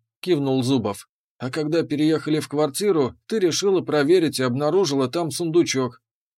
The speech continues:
«Тоцно», улыбнулась Юдита и погрозила Анатолию пальцем. «Ты обещал, пан Толик, никому». «Могила»,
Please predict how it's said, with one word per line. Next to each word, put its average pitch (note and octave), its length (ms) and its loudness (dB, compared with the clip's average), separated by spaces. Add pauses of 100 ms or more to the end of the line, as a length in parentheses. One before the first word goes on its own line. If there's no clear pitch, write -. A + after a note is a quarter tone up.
(140)
«Тоцно», G#3 680 0 (260)
улыбнулась D#3+ 640 0
Юдита B2+ 500 0
и A2 60 -2
погрозила A2 680 -2
Анатолию B2 560 -2
пальцем. B2 540 -2 (460)
«Ты G3+ 100 -2
обещал, G3 600 -2
пан F3+ 240 -4
Толик, D#3+ 420 -2 (160)
никому». E3+ 640 0 (440)
«Могила», C#3 840 0